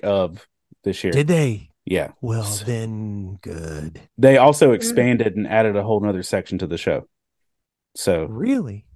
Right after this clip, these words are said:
Speaker 1: the,
Speaker 2: Wow.
Speaker 1: the Charlotte Convention Center is one of the biggest convention centers in the Carolinas. Um,
Speaker 2: Okay.
Speaker 1: like, here, or GalaxyCon really should move there, but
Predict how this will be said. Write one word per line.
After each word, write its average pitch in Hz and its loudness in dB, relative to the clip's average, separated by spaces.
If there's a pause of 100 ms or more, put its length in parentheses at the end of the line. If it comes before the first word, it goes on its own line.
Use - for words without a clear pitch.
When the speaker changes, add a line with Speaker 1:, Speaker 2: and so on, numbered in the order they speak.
(140)
Speaker 1:
the, 127 4 (160)
Speaker 2:
Wow. 113 -2
Speaker 1:
the 131 6
Charlotte 156 6
Convention 127 2
Center 110 2
is 101 -2
one 110 0
of 104 0
the 104 -4
biggest 101 -2
convention 98 -2
centers 95 -2
in 92 0
the 90 -4
Carolinas. 98 -2 (440)
Um, 98 2 (100)
Speaker 2:
Okay. 113 -4 (300)
Speaker 1:
like, 107 2 (100)
here, 135 6
or 110 2
GalaxyCon 110 0
really 104 0
should 101 -6
move 98 -2
there, - -4 (320)
but 104 4